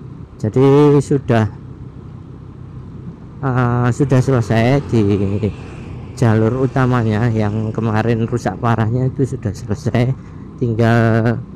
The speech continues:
sisi utaranya yang ditambahkan di utara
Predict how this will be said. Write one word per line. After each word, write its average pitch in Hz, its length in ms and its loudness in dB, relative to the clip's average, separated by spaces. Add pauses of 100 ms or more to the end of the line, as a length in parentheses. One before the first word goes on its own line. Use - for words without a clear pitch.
(260)
sisi 143 320 0
utaranya 120 960 2 (560)
yang 117 320 0
ditambahkan 120 1120 0
di 117 160 2 (1040)
utara 117 480 2